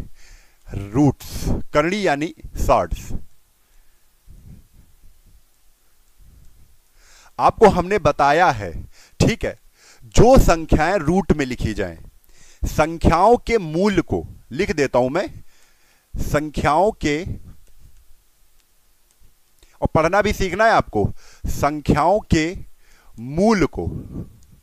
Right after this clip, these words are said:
मूल को क्या कहते हैं बेटा? करणी कहते हैं। आप कहोगे, "सर जी, मूल क्या होता है?"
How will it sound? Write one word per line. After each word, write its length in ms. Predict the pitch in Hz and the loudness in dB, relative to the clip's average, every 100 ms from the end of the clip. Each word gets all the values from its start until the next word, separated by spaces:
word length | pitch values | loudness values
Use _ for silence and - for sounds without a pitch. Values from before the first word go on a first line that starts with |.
| _ - _ _ _ _ - _ - - - - _ _ _ _ _ - | _ -20 _ _ _ _ -20 _ -20 -20 -20 -20 _ _ _ _ _ -18
मूल 420 | 117 143 190 226 | -10 -2 0 0
को 180 | 220 190 | 4 2
क्या 180 | - 151 | 4 -2
कहते 360 | 143 127 - 131 | -2 -6 -4 -6
हैं 120 | 139 | -4
बेटा? 400 | 127 170 226 - - - - - | -2 2 2 -2 -18 -20 -8 -4
करणी 300 | 127 139 131 | -2 -2 -4
कहते 360 | 104 85 - | -6 -8 -8
हैं। 340 | 82 80 - - _ _ _ _ _ _ _ - - _ _ _ _ _ _ _ - - - - _ _ _ _ - | -10 -10 -16 -18 _ _ _ _ _ _ _ -20 -20 _ _ _ _ _ _ _ -20 -18 -20 -20 _ _ _ _ -6
आप 120 | - | 2
कहोगे, 280 | 143 147 147 | 2 2 0
"सर 180 | 139 | -2
जी, 140 | 120 135 | -4 -6
मूल 280 | 135 165 160 | -2 -4 -2
क्या 180 | 156 | -2
होता 340 | 143 131 - 123 | -2 -2 -4 -6
है?" 240 | 123 120 | -6 -18